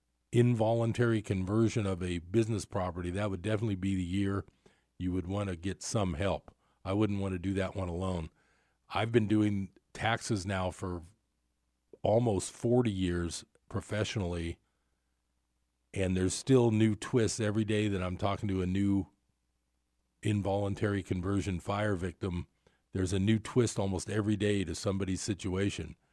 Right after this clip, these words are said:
It's a very complicated area. This is not tax or financial advice over the radio. It's just recommending that you consult a tax professional so that you don't get stuck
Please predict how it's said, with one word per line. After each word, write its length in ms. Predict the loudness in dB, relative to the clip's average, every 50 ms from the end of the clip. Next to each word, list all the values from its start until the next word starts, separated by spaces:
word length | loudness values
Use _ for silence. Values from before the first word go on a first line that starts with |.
| _ _ _ -14
It's 160 | -12 -8 -6
a 60 | -4
very 280 | -2 -2 0 0 -2 -4
complicated 680 | -4 -4 -2 -2 -2 -2 -4 -4 -2 -2 0 0 0 0
area. 480 | 0 2 2 2 2 2 2 0 -2 -4 -10 -20 _ _ _ _ _ _ _ _ _ _ _ _ -4
This 180 | -2 -2 0
is 160 | -2 -2 -2 0
not 220 | 0 -2 -2 -4 -8 _ _ _ _ _ _ _ _ -8
tax 380 | -4 -2 -2 -2 -2 -4 -4 -2
or 160 | -2 -2 -2
financial 580 | -2 -2 -2 -2 -2 -2 -2 -2 -2 -2 -2
advice 380 | -2 -2 -2 -2 -2 0 0 0
over 180 | 0 0 0 0
the 80 | 0
radio. 460 | 0 2 2 2 2 2 0 0 0
It's 180 | -2 -2 -4 -4
just 240 | -4 -4 -4 -4 -4
recommending 920 | -4 -2 -2 -2 -4 -4 -4 -2 0 0 0 0 0 0 -2 -2 -4 -6 -6 _ _ _ _ _ _ _ _ _ _ _
that 260 | -4 -2 -2 -4 -4
you 460 | -2 0 2 4 4 4 4 2 0 -2 -2
consult 440 | -4 -4 -2 0 0 0 0 0 -2
a 60 | -4
tax 320 | -4 -4 -4 -4 -6 -6
professional 800 | -8 -10 -8 -4 -2 0 0 0 0 -2 -2 -2 -2 -2 -4 -6 _ _ _ _ _ _ _ _ _ _ _ _ _ _ _ _
so 180 | -2 2 2 4
that 200 | 4 2 0 -2
you 260 | -2 2 6 6 6
don't 300 | 6 6 4 2 0 -2
get 220 | -4 -4 -4 -4 -6
stuck 320 | -6 -2 -2 0 -2 -2